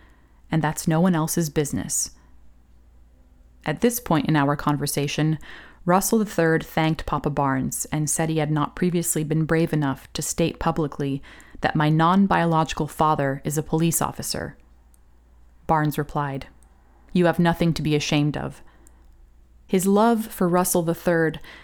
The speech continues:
and his understanding that sometimes the system works against African Americans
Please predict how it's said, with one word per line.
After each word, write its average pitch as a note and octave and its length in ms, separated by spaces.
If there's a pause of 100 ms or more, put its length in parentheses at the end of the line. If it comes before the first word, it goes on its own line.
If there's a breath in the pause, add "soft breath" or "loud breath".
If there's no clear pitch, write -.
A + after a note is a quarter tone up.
and - 80
his E3 140
understanding F#3 840
that D#3+ 220
sometimes E3 720 (260 loud breath)
the - 80
system F#3+ 480
works E3+ 340
against E3+ 520
African E3 360
Americans D#3+ 760